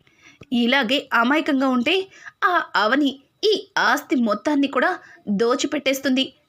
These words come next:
నీకు తెలీదు, నోరు మూసుకుని ఉండు. రేయ్ అక్షయ్, నువ్వు మీ నాన్న రూపాయి రూపాయి పోగేసి కష్టపడి ఇంత ఆస్తిని సంపాదిస్తే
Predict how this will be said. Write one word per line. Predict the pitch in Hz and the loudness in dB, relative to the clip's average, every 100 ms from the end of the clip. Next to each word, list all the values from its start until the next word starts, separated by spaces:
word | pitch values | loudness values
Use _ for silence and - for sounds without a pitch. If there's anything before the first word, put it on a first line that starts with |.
| - | -4
నీకు | 202 190 | -2 -2
తెలీదు, | 254 - 214 262 254 - _ - | -4 -2 0 0 -2 -4 _ -4
నోరు | 240 285 427 | 0 2 2
మూసుకుని | 302 269 - 285 | 2 0 0 0
ఉండు. | 269 262 - - _ - | 2 0 -2 -8 _ -6
రేయ్ | 240 254 247 - - - | -2 -2 -2 -10 -20 -4
అక్షయ్, | 254 - 302 277 - _ - | -2 0 -2 -4 -8 _ -2
నువ్వు | 220 220 208 269 | 0 0 0 0
మీ | 247 220 | 2 2
నాన్న | 196 220 247 294 - - - | 2 2 2 0 -4 -12 -4
రూపాయి | 285 381 480 427 | 0 2 2 0
రూపాయి | 254 277 277 | 0 -2 -2
పోగేసి | 208 214 277 269 254 247 _ _ _ - | 0 0 0 -2 -4 -6 _ _ _ -4
కష్టపడి | - 302 311 - 214 339 - - - - | -2 -2 -2 0 0 -2 -6 -18 -18 -4
ఇంత | 269 359 403 427 | 0 0 0 0
ఆస్తిని | 247 269 294 294 285 285 - _ | 0 0 0 0 0 -2 -10 _
సంపాదిస్తే | - 262 214 226 294 254 - 262 | -6 -2 0 0 0 0 -2 -4